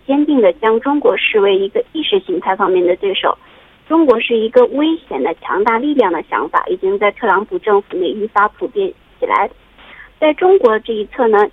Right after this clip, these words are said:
今年春天贸易战紧张关系加剧之际，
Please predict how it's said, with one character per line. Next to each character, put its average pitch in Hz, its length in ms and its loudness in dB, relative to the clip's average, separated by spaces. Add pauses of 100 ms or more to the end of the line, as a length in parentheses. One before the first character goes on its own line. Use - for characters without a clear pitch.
今 262 160 0
年 220 320 4 (160)
春 294 240 2
天 269 200 0
贸 269 200 4
易 233 80 0
战 226 280 0
紧 165 180 -4
张 220 180 2
关 262 260 2
系 269 80 -10 (180)
加 269 160 0
剧 285 160 -4
之 220 280 -14
际， - 160 -6